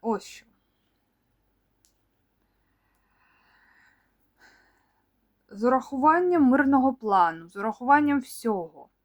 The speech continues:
з Харківщини буде виведено російські війська.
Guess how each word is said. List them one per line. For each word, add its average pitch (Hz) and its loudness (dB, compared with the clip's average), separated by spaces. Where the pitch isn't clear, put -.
з 190 -4
Харківщини 196 -2
буде 254 0
виведено 185 -2
російські 196 -12
війська. 175 -14